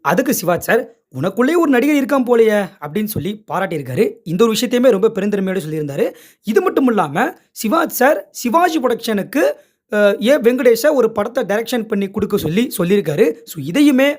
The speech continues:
ரொம்பவே பெருந்தன்மையோட சொல்லியிருந்தாரு. சரி, ஓகே, நான் ஃபர்ஸ்ட் சொன்ன மாதிரி நடிகர் திலகம் அப்படின்னு சொல்லக்கூடிய ஒரு பெயரை வந்து சிவாஜி சாரே நடிக்கக்கூடிய ஒரு படத்துக்கு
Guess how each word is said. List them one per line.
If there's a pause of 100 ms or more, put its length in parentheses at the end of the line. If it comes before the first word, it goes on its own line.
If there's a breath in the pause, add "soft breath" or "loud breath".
ரொம்பவே
பெருந்தன்மையோட (100)
சொல்லியிருந்தாரு. (440 loud breath)
சரி,
ஓகே,
நான்
ஃபர்ஸ்ட்
சொன்ன
மாதிரி (200)
நடிகர்
திலகம்
அப்படின்னு
சொல்லக்கூடிய
ஒரு
பெயரை
வந்து
சிவாஜி
சாரே
நடிக்கக்கூடிய
ஒரு
படத்துக்கு